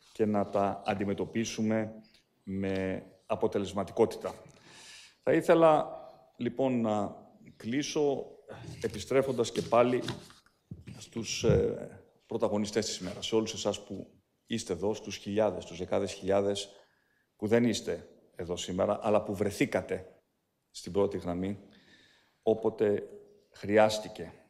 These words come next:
στις γυναίκες και στους άνδρες όλων των υπηρεσιών που σώζουν ζωές, σώζουν, ε, περιουσίες,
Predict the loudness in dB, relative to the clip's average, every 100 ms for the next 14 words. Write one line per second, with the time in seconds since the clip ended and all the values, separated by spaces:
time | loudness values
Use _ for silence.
0 | _ _ _ _ -20 -14 -10 -8 -6 -6
1 | -6 -4 0 0 -2 -6 -8 -10 -12 -16
2 | -16 -16 -16 -18 _ -4 -2 -2 -2 -4
3 | -4 -6 -6 -6 -4 -2 -6 -12 -20 _
4 | _ _ _ _ _ -16 -4 0 0 0
5 | 2 2 2 -4 -12 -20 _ _ _ _
6 | _ _ _ _ -6 0 0 0 -4 -2
7 | -2 -4 -6 -14 -20 _ _ _ _ _
8 | -2 0 -2 -2 0 0 -2